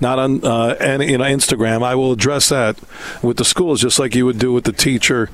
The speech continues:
or any other employee. Brandy, I gotta get to a network, T-,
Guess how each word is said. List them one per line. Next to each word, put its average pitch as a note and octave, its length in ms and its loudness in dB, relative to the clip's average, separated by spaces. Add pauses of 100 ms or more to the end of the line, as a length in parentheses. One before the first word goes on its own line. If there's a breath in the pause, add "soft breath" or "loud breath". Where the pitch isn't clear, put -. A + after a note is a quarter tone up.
(440 loud breath)
or A#2+ 120 0
any B2 200 2
other B2 300 2
employee. B2 540 0 (140)
Brandy, D#3+ 360 0
I D#3 60 0
gotta D#3 220 0
get D3 220 0
to D3 140 2
a C3+ 60 0
network, C#3+ 400 0
T-, D3 360 0